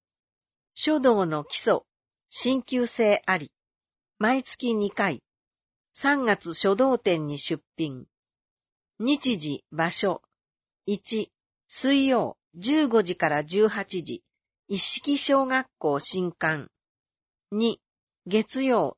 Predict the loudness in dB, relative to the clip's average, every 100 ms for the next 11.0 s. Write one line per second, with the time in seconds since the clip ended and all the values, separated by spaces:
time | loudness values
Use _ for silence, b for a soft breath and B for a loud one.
0 | -8 0 2 4 2 0 -4 0 0 0
1 | 2 2 2 0 -4 -6 -6 -12 _ _
2 | _ _ -6 -2 2 2 2 0 -2 -2
3 | 2 4 4 2 -4 _ -6 -4 -4 _
4 | _ _ _ _ _ _ _ _ _ -6
5 | 0 2 2 -2 -12 _ -8 0 2 2
6 | 0 -2 -6 -18 _ _ _ _ _ _
7 | 0 2 4 4 2 0 0 -4 -4 _
8 | _ _ _ _ -2 -2 0 0 2 2
9 | 0 0 -2 -2 _ _ -2 2 2 2
10 | 0 -2 -6 -6 -2 0 0 -2 -10 -10